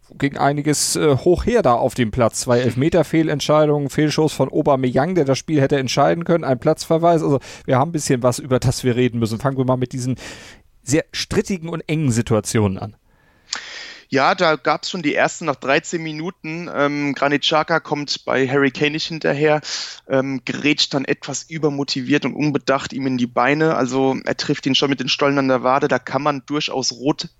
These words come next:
Speaker 2: geben. Und das war dann, wie, wie du bereits angedeutet hast, nur die erste von einigen brenzligen Schiedsrichterentscheidungen.
Speaker 1: Und zu den weiteren kommen wir im weiteren Verlauf des Spiels. Das ist aber schon mal so ein erster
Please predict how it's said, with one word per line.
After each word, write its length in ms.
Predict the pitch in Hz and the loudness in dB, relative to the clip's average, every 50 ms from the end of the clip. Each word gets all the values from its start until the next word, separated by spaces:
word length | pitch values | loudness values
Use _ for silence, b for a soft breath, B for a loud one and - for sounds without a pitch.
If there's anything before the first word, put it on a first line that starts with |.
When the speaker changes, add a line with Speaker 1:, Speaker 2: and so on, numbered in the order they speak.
| _ _ | _ _
Speaker 2:
geben. 400 | - 131 - - - 170 175 B B B B B B B B B B _ - | 2 2 4 4 2 -2 -6 B B B B B B B B B B _ -8
Und 520 | - 135 135 139 139 139 - - - - | -2 -2 0 0 2 2 0 0 0 -2
das 180 | 127 - - 120 | -4 -4 -4 -2
war 240 | 120 123 123 139 139 | 0 2 2 2 2
dann, 220 | 143 135 131 127 | 0 -2 0 0
wie, 240 | 131 127 127 131 - | 0 0 0 -2 -2
wie 160 | 135 127 131 | 0 0 0
du 200 | 123 131 127 127 | 2 2 2 2
bereits 360 | 120 127 131 131 127 - - | 0 0 -2 -2 -2 -2 -2
angedeutet 420 | 127 127 127 135 131 131 127 139 - | -4 -2 -2 0 0 0 -2 0 -2
hast, 180 | 131 127 - | -2 -4 -2
nur 120 | - 139 123 | -2 0 0
die 100 | 135 135 | 2 2
erste 480 | - 120 139 143 - - - 151 147 B B B B B B B | 2 2 2 0 -2 -2 0 0 0 B B B B B B B
von 300 | _ - 135 131 127 - | _ -4 -4 -2 -2 -2
einigen 520 | - - 113 127 139 143 131 - 143 131 | 0 2 2 4 2 2 0 -2 -4 -6
brenzligen 540 | 117 - 131 127 135 - - 143 135 143 139 | -2 0 -2 -2 -2 -4 -6 -6 -6 -4 -6
Schiedsrichterentscheidungen. 920 | - - - - - - - - - - - - - 76 - - - - - | -6 -6 -8 -8 -12 -8 -6 -6 -4 -4 -2 -2 -2 -2 -4 -6 -8 -8 -8
Speaker 1:
Und 160 | - 101 - | -10 -10 -8
zu 100 | - - | -8 -6
den 200 | 104 107 101 101 | -4 -2 0 0
weiteren 300 | 110 110 - 120 113 107 | 0 0 2 0 -2 0
kommen 220 | - - 123 120 | 0 -2 -2 0
wir 80 | 113 123 | 0 -2
im 100 | - 120 | -2 0
weiteren 420 | 113 110 120 - 127 120 117 113 | 0 0 0 0 0 0 0 0
Verlauf 420 | - - 117 113 110 117 139 - - | 0 0 2 4 4 4 2 0 0
des 180 | - 143 127 | 0 0 0
Spiels. 400 | - - - - 143 160 170 - | 0 -2 -2 0 2 2 2 2
Das 120 | - 139 127 | -2 -4 -2
ist 20 | |
aber 160 | 139 131 123 | -2 -2 -2
schon 160 | - - 139 131 | 0 0 0 2
mal 160 | 131 127 117 | 2 2 4
so 80 | 123 | 2
ein 80 | 120 123 | 0 0
erster 500 | - - 127 131 139 - - - - - | -2 -2 -2 -2 -2 -2 0 2 2 2